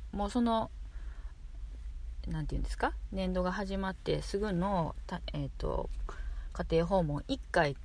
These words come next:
だけやったんですよね、家庭訪問って先生が来てくれたの。<laughs> 担任の先生は。で、支援の先生はその後もう一回来ました、二回目。あの、えっと、二学期の終わ-、途中ぐらい。<laughs> 終わりに、あの、終わりか。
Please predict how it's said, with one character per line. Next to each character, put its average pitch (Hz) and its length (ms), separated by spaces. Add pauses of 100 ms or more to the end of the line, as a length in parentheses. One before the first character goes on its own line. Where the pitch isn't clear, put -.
(240)
だ 196 100
け 147 120
や - 60
っ - 60
た - 80
ん - 40
で - 60
す - 120
よ 143 60
ね、 143 200
家 135 200
庭 143 100
訪 131 200
問 - 100
っ - 20
て - 80
先 131 160
生 - 80
が - 100
来 - 80
て 147 100
く - 120
れ - 60
た - 140
の。 - 80 (600)
<laughs> - 580
担 160 160
任 139 140
の 165 80
先 170 240
生 - 180
は。 - 140 (500)
で、 202 60
支 415 140
援 339 120
の 262 80
先 254 160
生 240 140
は 277 140
そ 269 120
の 254 120
後 160 140
も 180 140
う 226 60
一 - 100
回 202 160
来 - 80
ま 165 120
し 127 40
た、 123 60
二 147 140
回 131 280 (180)
目。 131 180 (260)
あ 139 80
の、 131 160 (920)
え 139 100
っ 135 40
と、 - 160
二 135 120
学 147 180
期 - 100
の 123 120 (200)
終 - 120
わ-、 135 160
途 147 120
中 127 140
ぐ 69 120
ら - 60
い。 - 40 (380)
<laughs> - 380
終 - 140
わ 139 100
り 135 80
に、 131 180 (480)
あ 160 40
の、 117 160
終 120 80
わ 131 100
り 120 80
か。 - 180